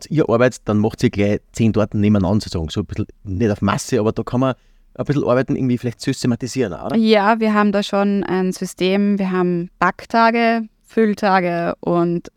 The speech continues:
Speaker 2: Ausfertigungstage.
Speaker 1: Okay.
Speaker 2: <laughs> Und wir machen's ja, also unsere Torten werden immer frisch gemacht. Wir holen jetzt nichts aus dem Tiefkühler raus.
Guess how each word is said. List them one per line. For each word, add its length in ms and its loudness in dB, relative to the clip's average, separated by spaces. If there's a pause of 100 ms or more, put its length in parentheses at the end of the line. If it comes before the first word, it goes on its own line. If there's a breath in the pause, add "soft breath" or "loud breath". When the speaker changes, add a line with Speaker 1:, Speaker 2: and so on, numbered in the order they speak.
Speaker 2:
Ausfertigungstage. 1300 -2 (260)
Speaker 1:
Okay. 380 -6 (100)
Speaker 2:
<laughs> 300 2 (840 soft breath)
Und 420 2
wir 160 4
machen's 320 0
ja, 240 0
also 260 -4
unsere 500 -2 (200)
Torten 280 0
werden 220 -2
immer 240 2
frisch 240 -4
gemacht. 400 -2
Wir 260 -2
holen 220 -2
jetzt 200 -4
nichts 180 -2
aus 80 0
dem 100 -2
Tiefkühler 440 -2
raus. 300 2